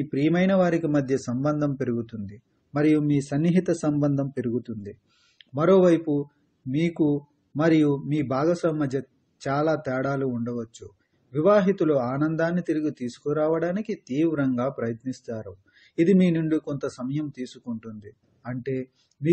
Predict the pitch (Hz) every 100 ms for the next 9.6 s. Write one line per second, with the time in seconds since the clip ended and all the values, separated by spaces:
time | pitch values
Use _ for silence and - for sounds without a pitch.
0 | 143 131 190 196 165 156 151 143 139 127
1 | 120 151 143 135 131 123 131 131 127 123
2 | 110 - _ 143 147 139 135 135 _ _
3 | 160 160 135 170 202 185 165 147 147 143
4 | - - - 175 - 185 170 165 143 147
5 | 139 131 147 - _ _ _ - 143 147
6 | 143 135 131 127 127 120 120 - 120 110
7 | 110 _ _ - - 151 147 147 156 147
8 | 147 143 143 147 117 117 139 156 156 156
9 | 151 151 147 156 151